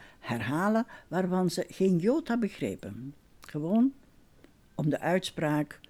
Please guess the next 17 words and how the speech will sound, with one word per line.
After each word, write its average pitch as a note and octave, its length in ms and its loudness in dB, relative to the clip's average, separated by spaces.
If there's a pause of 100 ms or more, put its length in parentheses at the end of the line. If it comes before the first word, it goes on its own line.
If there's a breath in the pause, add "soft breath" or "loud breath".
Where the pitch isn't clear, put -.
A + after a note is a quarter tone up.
(140)
in D3 100 2
het - 200 -2
oor F#3 340 4
te F3 200 -4
krijgen C#3+ 420 -2
en C3+ 240 -4 (160)
goed D#3+ 240 -10
uit A#2+ 240 -12
te G2 80 -14
spreken. - 480 -14 (320 soft breath)
En - 120 -18
daarna D#3 560 0
begonnen C#3+ 320 2
ze C#3 120 -2
dat C3 180 -2
te B2+ 60 -4
ontleden. G#2+ 500 -4